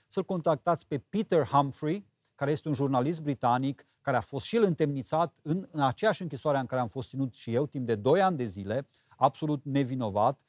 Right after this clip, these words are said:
Um, apropo, Peter va, va fi prezent, uh, la lansarea volumului. Um, una dintre aceste felicitări a ajuns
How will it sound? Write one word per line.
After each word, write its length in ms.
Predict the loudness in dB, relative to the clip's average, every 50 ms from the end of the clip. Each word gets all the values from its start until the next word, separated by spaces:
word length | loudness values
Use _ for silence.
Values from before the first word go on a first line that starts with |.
| _ _ _ _
Um, 260 | -6 -6 -6 -6 -12 _ _
apropo, 440 | -2 -2 0 0 -2 0 2 0 0
Peter 360 | 0 -4 -6 -2 0 0 0
va, 500 | 4 4 6 6 8 8 6 6 4 2
va 160 | 2 2 0
fi 160 | 0 0 -6
prezent, 580 | -6 -2 0 0 0 2 0 0 0 -2 -2 -2
uh, 380 | -2 -2 0 -2 -4 -4 -6 -8 -12 -18 _ _ _ _ _ _ _ _ _ _ _ _ _ _ _ _ -20 _ _
la 200 | -6 0 2 2
lansarea 460 | 2 2 -2 0 2 4 4 4 4
volumului. 600 | 2 2 -2 -2 -2 -4 -6 -4 -2 -2 -4 -4 -6 _ _ _ _ _ _
Um, 260 | -12 -12 -12 -12 -16 _ _ _ _ _ _ _ _ _ _ _ _ _ _ _ _ _ _ _ _ _ _ _ _
una 320 | _ 0 2 4 4 4 2
dintre 300 | 2 -2 -6 0 2 2
aceste 340 | 2 2 -2 -8 -8 -8
felicitări 720 | -8 -6 -4 -6 -6 -6 -8 -6 -2 0 2 2 0 -2 -6 _
a 180 | 2 4 4
ajuns 720 | 4 2 0 -4 -4 -2 0 0 0 0 -2 -6 -8 -12